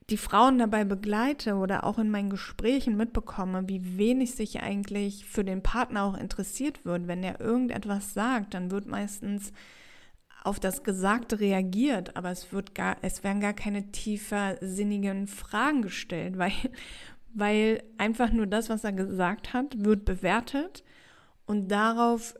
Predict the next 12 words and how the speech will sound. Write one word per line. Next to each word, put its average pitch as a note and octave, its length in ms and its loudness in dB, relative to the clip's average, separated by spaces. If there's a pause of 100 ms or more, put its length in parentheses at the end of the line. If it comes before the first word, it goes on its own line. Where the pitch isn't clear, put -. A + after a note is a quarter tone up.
wird G3 400 0
sich A3 200 -4
dann G#3 420 -2
so G3+ 140 -2
geschmissen, G3 760 0
anstatt G3 420 -4
vielleicht G3 540 0
auch, F#3 420 -2 (600)
ne, B3 160 10
die A3 160 6
eigene A3 340 6
Interpretation G#3 1400 6